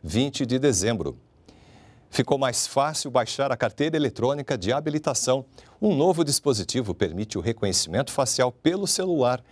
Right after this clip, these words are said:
e, com isso, o motorista pode gerar o documento eletrônico sem precisar comparecer a nenhum órgão de trânsito.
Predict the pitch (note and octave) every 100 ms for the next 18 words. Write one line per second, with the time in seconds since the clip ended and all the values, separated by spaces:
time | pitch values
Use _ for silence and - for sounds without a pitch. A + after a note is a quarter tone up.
0 | - - - - A#2+ C3 - D3+ - -
1 | C#3 C3 A#2+ A2+ A#2 - G#2+ G2 F#2+ F2+
2 | G2+ F2 E2+ E2 E2+ D#2+ D2 - A2+ B2+
3 | F2+ D#2 - - F3+ G#3+ G3 - C3 C#3+
4 | C3 C3 B2+ A2+ - C3+ B2+ B2+ G2 B2+
5 | D#3 A#2 A#2+ A#2 A#2+ A#2 - F2+ D2+ C2+
6 | C2 - B1+